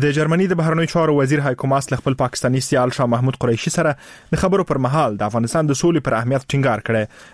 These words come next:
د پاکستاني رسنیو د راپورونو له مخې، قریشي پرون له هایکو ماس سره د لیدو پر مهال وویل، پاکستان د باثباته افغانستان ملاتړ کوي او د دې هیواد د سولې په بهیر کې همکار دی. د راپورونو له مخې، قریشي په افغانستان کې د تاوتریخوالي داسې کمیدل غواړي چې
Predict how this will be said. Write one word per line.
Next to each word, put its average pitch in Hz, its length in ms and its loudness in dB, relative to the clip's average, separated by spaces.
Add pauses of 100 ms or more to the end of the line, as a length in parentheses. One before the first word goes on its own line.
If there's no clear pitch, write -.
(120)
د - 80 -2
پاکستاني 135 420 0
رسنیو 131 320 0
د 123 80 2
راپورونو 131 380 0
له 123 140 2
مخې، 127 260 -6
قریشي 123 320 0
پرون 131 200 0
له 120 100 0
هایکو 123 200 -2
ماس 123 180 0
سره 123 140 0
د 120 120 2
لیدو 123 200 0
پر 120 140 -2
مهال 123 260 2
وویل، 156 240 0 (360)
پاکستان 147 440 0
د 131 120 0
باثباته 127 420 0
افغانستان 123 380 0
ملاتړ 127 360 0
کوي 147 240 2
او 131 60 0
د 123 160 0
دې 131 180 2
هیواد 127 240 2
د 120 120 -2
سولې 147 280 2
په 117 120 -2
بهیر 113 180 0
کې 120 120 -4 (100)
همکار 113 420 0
دی. 104 80 2 (460)
د 120 120 2
راپورونو 123 380 0
له 120 100 2
مخې، - 520 -6
قریشي 127 340 0
په 123 80 0
افغانستان 127 260 0
کې 131 160 0
د - 80 -4
تاوتریخوالي 127 560 0
داسې 123 180 0 (100)
کمیدل 120 340 2
غواړي 135 260 2
چې 143 80 0